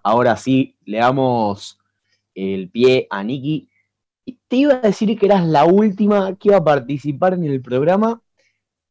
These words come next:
pero leyendo el cronograma del día de hoy, hay alguna sorpresita que otra después. Así que, bueno, los vamos a dejar con la duda.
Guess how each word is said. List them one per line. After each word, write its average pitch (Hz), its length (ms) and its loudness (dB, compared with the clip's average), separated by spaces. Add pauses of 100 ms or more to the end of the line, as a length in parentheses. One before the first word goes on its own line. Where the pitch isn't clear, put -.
pero 170 280 0
leyendo 233 480 -2
el 202 140 0
cronograma 151 720 -2
del 151 220 -2
día 175 220 0
de 170 160 0
hoy, 247 420 2 (140)
hay 214 200 -2
alguna 196 280 0
sorpresita 160 680 -4
que 127 160 -2
otra 117 240 -4
después. 110 400 -8
Así 151 260 -14
que, 165 200 -2
bueno, 117 260 -4 (280)
los 113 140 -14
vamos 139 260 -8
a 131 60 -4
dejar 139 180 -6
con 135 140 -6
la 131 100 0
duda. 196 480 2